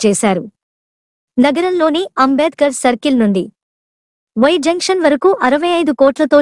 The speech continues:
చేపట్టిన రోడ్డు వెడల్పు పనులకు ఎంపీ, ఉప ముఖ్యమంత్రి, కడప మేయర్, కమలాపురం ఎమ్మెల్యే శంకుస్థాపన చేశారు. ఇప్పటికే నగరంలోని మూడు ప్రధాన కూడళ్లను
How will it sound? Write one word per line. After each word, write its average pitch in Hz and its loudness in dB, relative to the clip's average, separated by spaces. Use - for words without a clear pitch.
చేపట్టిన 254 0
రోడ్డు 262 4
వెడల్పు 262 2
పనులకు 269 2
ఎంపీ, 220 2
ఉప 381 2
ముఖ్యమంత్రి, 269 2
కడప 269 0
మేయర్, 269 2
కమలాపురం 359 0
ఎమ్మెల్యే 247 2
శంకుస్థాపన 330 0
చేశారు. 208 0
ఇప్పటికే 370 0
నగరంలోని 294 2
మూడు 262 4
ప్రధాన 247 2
కూడళ్లను 254 2